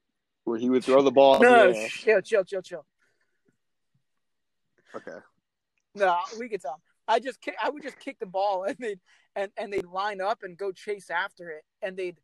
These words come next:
Speaker 2: they would, like, get, they would, like, low key, they would fight. Like, they'd get to the ball, and they'd, like, try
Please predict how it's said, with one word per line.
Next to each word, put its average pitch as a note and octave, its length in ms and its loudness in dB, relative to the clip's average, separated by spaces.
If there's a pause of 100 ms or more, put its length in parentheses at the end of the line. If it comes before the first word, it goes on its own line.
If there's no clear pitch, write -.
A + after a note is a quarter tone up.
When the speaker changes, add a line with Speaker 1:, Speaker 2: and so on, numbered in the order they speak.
(480)
Speaker 2:
they G3 120 -6
would, A3 140 -18
like, F3+ 200 -10
get, G3+ 160 -10 (100)
they F#3 120 -8
would, G#3+ 140 -14
like, D#3+ 180 -8 (800)
low F#3+ 200 -10
key, C4 300 -10
they A#3 120 -6
would F3 160 -2
fight. - 560 -2
Like, A2 160 -20 (520)
they'd F#3+ 180 6
get A3 160 -4
to - 80 -20
the A3+ 80 -4
ball, F#3+ 440 -2 (480)
and A#3+ 220 0
they'd, B3 240 -4
like, G#3 160 -2 (680)
try A3+ 240 0